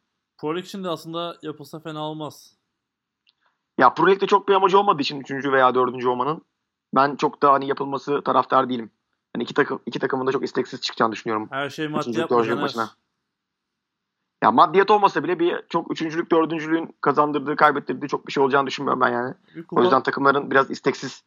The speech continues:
Speaker 1: bir kupa,
Speaker 2: çıkacağını
Speaker 1: bir,
Speaker 2: düşünüyorum.
Speaker 1: bir kupa, bir madalya. E, şeylerde de, Ünlük'te de hani çok istekli çıkmıyor çoğu takım. Hani eğer ilk defa o seviyeye gelmiyorsa, özellikle final bekleyip ş-, şampiyon bekleyen takım çıktığı zaman çok da istekli çıkmıyor zaten.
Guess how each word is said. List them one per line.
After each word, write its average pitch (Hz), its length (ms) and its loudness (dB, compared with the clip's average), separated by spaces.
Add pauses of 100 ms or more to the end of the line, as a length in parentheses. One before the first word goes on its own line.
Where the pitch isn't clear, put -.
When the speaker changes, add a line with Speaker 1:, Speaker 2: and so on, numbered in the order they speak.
(180)
Speaker 1:
bir 160 140 -12
kupa, 170 100 -16
Speaker 2:
çıkacağını 120 320 0
Speaker 1:
bir, - 40 -4
Speaker 2:
düşünüyorum. 120 420 -2
Speaker 1:
bir 147 100 -12
kupa, 160 220 -10
bir 151 60 -10
madalya. 156 640 -6
E, 143 80 -12
şeylerde 208 440 -6
de, 175 40 -6
Ünlük'te 143 360 -8
de 170 60 -4
hani 123 320 -8
çok 131 240 -14
istekli 135 300 -14
çıkmıyor 131 380 -14
çoğu 117 220 -12
takım. 113 260 -18
Hani 117 160 -14
eğer 120 380 -8 (400)
ilk 147 140 -12
defa 131 200 -4
o 135 140 -2
seviyeye 135 360 -6
gelmiyorsa, 139 600 -6 (380)
özellikle 135 380 -6
final 143 360 -4
bekleyip 131 380 -6
ş-, - 140 -20
şampiyon 123 400 -10
bekleyen 131 340 -10
takım 135 240 -10
çıktığı - 240 -14
zaman 131 240 -6
çok 127 240 -14
da 135 60 -6
istekli 120 300 -12
çıkmıyor 127 380 -12
zaten. 110 200 -14